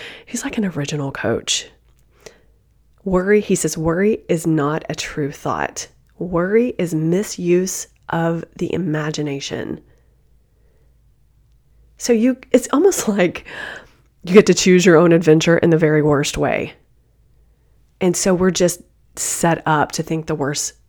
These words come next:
the worst case scenario, the worst thing is gonna happen. So once I heard my client and she was like, "I'm just worried about this, I'm all this stuff," you know, just really, really,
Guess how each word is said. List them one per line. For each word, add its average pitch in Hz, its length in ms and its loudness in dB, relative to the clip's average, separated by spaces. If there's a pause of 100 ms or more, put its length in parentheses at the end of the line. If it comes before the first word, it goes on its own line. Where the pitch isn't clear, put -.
the 175 120 -2
worst 147 280 -2
case - 220 -6
scenario, 165 460 0
the 165 100 2
worst 156 380 0
thing 156 180 2
is 156 100 0
gonna 156 200 0
happen. 165 520 0 (1300)
So 190 520 2
once 226 360 4
I 269 120 2
heard 190 400 0
my 170 160 -2
client 160 400 -2
and 160 100 -2
she - 120 -8
was 160 100 -6
like, 160 160 -8
"I'm 165 60 -4
just 170 180 -6
worried 165 140 -6
about 160 240 -8
this, 247 440 4
I'm 165 80 -8
all 156 80 -6
this 156 140 -4
stuff," - 300 -2
you 202 100 2
know, 170 240 -2
just 226 440 -2
really, 185 600 0
really, 170 640 -2